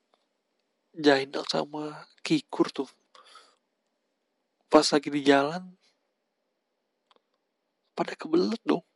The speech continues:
Kebelet boker atau kebelet kencing ya?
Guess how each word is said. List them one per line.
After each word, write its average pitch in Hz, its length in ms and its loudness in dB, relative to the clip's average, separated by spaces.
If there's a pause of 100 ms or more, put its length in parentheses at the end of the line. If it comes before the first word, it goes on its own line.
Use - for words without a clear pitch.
(960)
Kebelet - 400 -2
boker 151 400 -2
atau 190 240 -2
kebelet 165 320 -6
kencing 190 560 -8
ya? - 40 -16